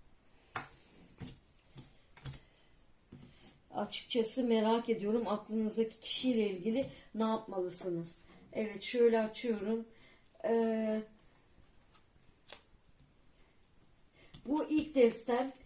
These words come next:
ilk desteği seçenler. Böyle açtım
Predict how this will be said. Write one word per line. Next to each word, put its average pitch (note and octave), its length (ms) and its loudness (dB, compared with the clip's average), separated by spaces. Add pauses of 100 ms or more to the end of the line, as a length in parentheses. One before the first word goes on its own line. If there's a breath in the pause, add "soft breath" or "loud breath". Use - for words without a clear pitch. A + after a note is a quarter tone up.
(240 soft breath)
ilk D4+ 280 0
desteği C4+ 480 4
seçenler. A3+ 960 0 (3750 loud breath)
Böyle A#3+ 340 4
açtım B3+ 580 0